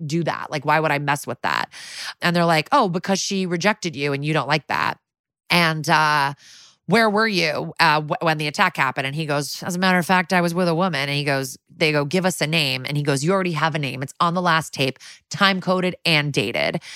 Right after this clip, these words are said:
And this guy's very cringy, and Liv looks like she wants to kill him. And his name is Michael Nader. He actually passed away in twenty twenty-one. He was on Dynasty and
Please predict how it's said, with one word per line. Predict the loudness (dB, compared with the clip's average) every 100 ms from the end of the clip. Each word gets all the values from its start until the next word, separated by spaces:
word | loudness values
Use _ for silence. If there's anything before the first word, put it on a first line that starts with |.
| -14 -10 0
And | 0 0
this | 2
guy's | 2 2
very | 2 2 2
cringy, | -2 -6 -2 0 0
and | 0
Liv | 0 -2
looks | -2 -4
like | -4
she | -2
wants | -4 -4
to |
kill | -4 -2 -2
him. | -2
And | -2
his | 0 0 0
name | 2 2 2
is | 0
Michael | 2 2 2 0
Nader. | 2 2 4 2 2 -2 -10 -4
He | 0
actually | 2 0
passed | 0 2 2 0
away | 0 0
in | -2
twenty | -4 -4 -4
twenty-one. | -2 -4 0 2 2 0 -6 -10 -8
He | -2
was | 0 2
on | 0 2
Dynasty | 2 2 0 -4 -2 -2 2
and | 4 4 2